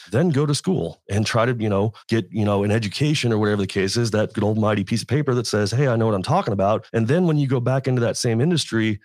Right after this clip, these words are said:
you're already more valuable than either side, 'cause you obviously know how it's done. So the white collar can talk to the blue collar. You're the translator. And when the,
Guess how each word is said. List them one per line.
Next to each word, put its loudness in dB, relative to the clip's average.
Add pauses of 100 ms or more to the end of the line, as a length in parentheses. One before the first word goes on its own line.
you're -2
already 2
more 0
valuable 0
than -2
either 0
side, -2 (180)
'cause 0 (100)
you 2
obviously 0
know 2
how 2
it's -4
done. 0
So 0
the 0
white -2
collar 0
can -4
talk -2
to -8
the -2
blue 0
collar. 0
You're -2
the -2
translator. -2 (100)
And 2
when 2
the, 0